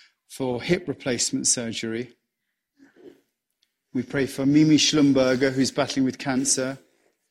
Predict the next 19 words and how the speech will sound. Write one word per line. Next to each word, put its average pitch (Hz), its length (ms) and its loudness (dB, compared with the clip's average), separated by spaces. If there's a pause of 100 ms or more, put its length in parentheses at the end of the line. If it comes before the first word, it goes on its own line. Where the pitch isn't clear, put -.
(680)
For - 40 0
Cindy 175 340 6
Van 156 260 4
der 143 60 4
Veer, 147 340 4
who 135 140 -4
had 131 100 -2
surgery 135 560 2
last 123 380 -2
week. 135 400 0 (880)
For - 100 -10
Alex 147 340 -2
Coleman 147 840 -2
in 123 120 -4
a 117 60 -8
coma 131 380 -2
in 123 80 -4
Los 120 200 -6
Angeles. 120 680 -6